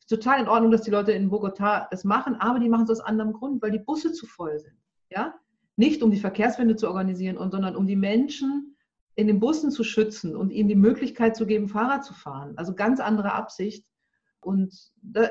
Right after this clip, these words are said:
da laufen jetzt komische Debatten, kriegt man auch schon die ersten bösen Briefe, warum man so unbeweglich ist und so.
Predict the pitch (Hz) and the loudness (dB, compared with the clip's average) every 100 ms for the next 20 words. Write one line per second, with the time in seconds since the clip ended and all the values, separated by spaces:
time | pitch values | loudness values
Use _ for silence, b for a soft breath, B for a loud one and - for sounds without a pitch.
0 | 196 226 233 233 254 247 233 - 240 240 | 2 0 4 4 4 4 0 2 2 4
1 | 233 214 214 196 - 202 190 - 220 208 | 2 0 0 0 0 -2 -2 -6 -4 -2
2 | 190 214 202 - 190 - 190 202 190 190 | -2 -2 -2 -2 -4 -6 -4 -2 -2 -2
3 | 190 190 - 180 170 - _ _ _ _ | -2 -4 -6 -6 -8 -14 _ _ _ _
4 | - 185 196 185 180 185 185 180 185 170 | -6 0 2 0 -2 -2 -2 -4 -6 -10
5 | 170 170 170 170 170 165 165 | -12 -12 -12 -12 -8 -8 -10